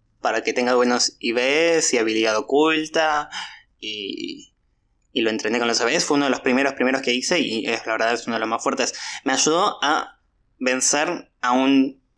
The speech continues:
no sé si era cheater o qué, pero tenía dos Darkrai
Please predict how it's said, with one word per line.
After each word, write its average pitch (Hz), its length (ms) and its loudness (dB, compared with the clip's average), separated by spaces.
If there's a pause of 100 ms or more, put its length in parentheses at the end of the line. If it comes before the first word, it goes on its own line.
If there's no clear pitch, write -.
(140)
no 156 140 0
sé 196 80 0
si 214 100 2
era 139 140 2
cheater 156 560 -2 (360)
o 127 180 -2
qué, 127 480 0
pero 117 160 2
tenía 131 260 4
dos 151 380 0
Darkrai 143 760 -2